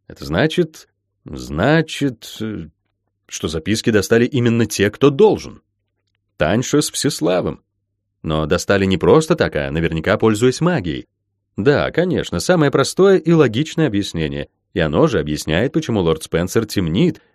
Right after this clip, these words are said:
и виляет, едва речь заходит об этом.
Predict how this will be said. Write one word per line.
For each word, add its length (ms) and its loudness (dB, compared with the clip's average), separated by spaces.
и 120 0
виляет, 580 0
едва 260 2
речь 220 -2
заходит 400 -2
об 120 -2
этом. 280 -8